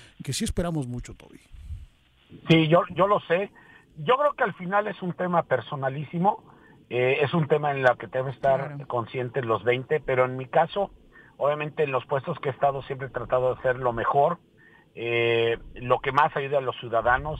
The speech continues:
Speaker 2: en el ámbito que nos toca. Yo creo que lo primero es saber tu puesto para qué es y qué es lo que tienes que hacer, ¿no? Yo creo que aquí tenemos que estar claros cuál es la función del, eh, legislador,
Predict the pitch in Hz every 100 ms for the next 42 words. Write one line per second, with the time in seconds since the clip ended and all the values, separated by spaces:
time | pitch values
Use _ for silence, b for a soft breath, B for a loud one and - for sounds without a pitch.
0 | - 120 120 120 139 151 156 139 156 156
1 | - 240 196 185 226 - 208 170 - -
2 | B B - 151 156 165 165 196 214 196
3 | 175 160 190 196 _ _ _ - - 156
4 | - 180 - 190 156 143 - 165 175 196
5 | - 135 - 156 156 127 135 127 123 107
6 | - 104 - 160 - B B B B 156
7 | 175 - 165 147 131 - B B - 131
8 | 165 185 170 - 165 - 165 170 175 -
9 | 165 165 - 135 - 147 156 139 127 117
10 | 107 104 107 107 104 - 120 123 113 131
11 | 185